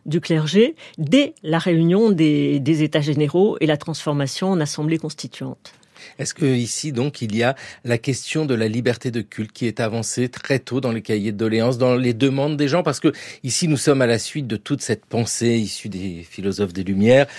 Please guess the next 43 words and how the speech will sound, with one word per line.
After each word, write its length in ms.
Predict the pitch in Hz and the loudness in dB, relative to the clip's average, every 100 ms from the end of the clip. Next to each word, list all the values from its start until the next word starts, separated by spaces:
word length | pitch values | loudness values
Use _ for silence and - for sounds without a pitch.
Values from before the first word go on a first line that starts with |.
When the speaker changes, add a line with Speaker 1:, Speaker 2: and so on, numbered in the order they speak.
| - - | -18 0
Speaker 2:
pour 220 | 151 165 | 4 4
réclamer 760 | - 143 139 170 151 151 147 127 | 2 0 2 2 2 2 4 4
la 120 | 127 | 4
liberté, 460 | 160 170 165 - 147 | 4 4 4 2 -2
c'est 280 | - 175 - | 0 -2 0
une 140 | 170 | 0
chose, 320 | - 190 208 | 4 4 6
la 80 | 147 | 4
liberté 480 | 135 135 117 - 156 | 2 2 2 2 2
de 100 | 151 | 2
culte, 500 | 147 - 202 - 147 | 0 0 0 2 0
c'est 480 | - - - 196 202 _ _ - | -2 -8 -2 -2 -2 _ _ 0
autre 320 | 233 - 135 | 0 0 -2
chose. 200 | - 143 | 0 -2
C'est 120 | - | -2
pas 80 | 311 | -6
exactement 480 | 170 160 - 135 113 | -4 -4 -2 -2 -2
la 80 | |
même 200 | 98 92 | -4 -6
chose. 360 | 87 - 73 - _ _ - | -10 -14 -16 -18 _ _ -14
Speaker 1:
C'est 200 | - 190 | -2 0
vrai, 280 | 175 220 262 | 2 0 0
ce 160 | - | 0
n'est 160 | 147 151 | 0 2
pas, 180 | 151 208 180 _ _ - | 2 0 -2 _ _ -6
pas 140 | 220 | 0
la 100 | 214 | 2
même 180 | 170 147 | 2 0
chose. 380 | 135 - 233 294 - | -2 2 2 2 2
Alors, 260 | 190 175 - - - | 2 2 -2 -18 -10
sur 400 | - - 285 202 | -2 4 6 6
l'ensemble 540 | 220 220 - 247 220 | 6 4 4 4 6
des, 400 | 180 170 151 147 | 6 6 6 6
des 140 | 151 | 2
cahiers 280 | 160 180 190 | 2 2 2
généraux, 460 | 185 175 170 185 240 | 2 2 4 4 4
le 100 | 160 | 2
travail 400 | - 175 190 196 | -2 -2 2 2
n'a 160 | 156 | 2
pas 200 | 143 175 | 0 0
été 340 | 170 156 190 170 | -2 0 0 0
suffisamment 640 | - 185 - 170 170 165 | 0 -6 -4 0 2 0
fait, 220 | 160 202 | 0 -2